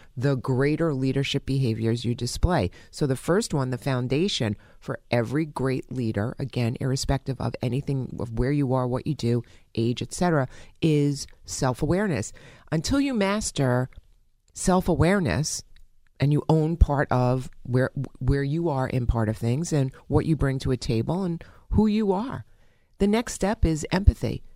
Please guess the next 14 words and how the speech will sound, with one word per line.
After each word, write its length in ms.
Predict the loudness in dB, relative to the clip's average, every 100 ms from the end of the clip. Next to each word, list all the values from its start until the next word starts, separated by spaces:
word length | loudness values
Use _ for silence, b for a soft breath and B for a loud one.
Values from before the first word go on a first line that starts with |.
| -6 0
being 220 | 2 2
able 240 | 0 0
to 200 | 0 -2
relate 480 | 0 0 0 -2 -4 -8
to 480 | -4 0 2 0 -4 -12 _ -6
the 100 | -2
people 480 | 0 0 0 -2 -4 _ -2
in 200 | 0 2
your 140 | 2
world 420 | 2 0 0 -4 -2
and 120 | -2
around 360 | 0 -2 -4 -4
your 100 | -2
world, 380 | 0 0 -2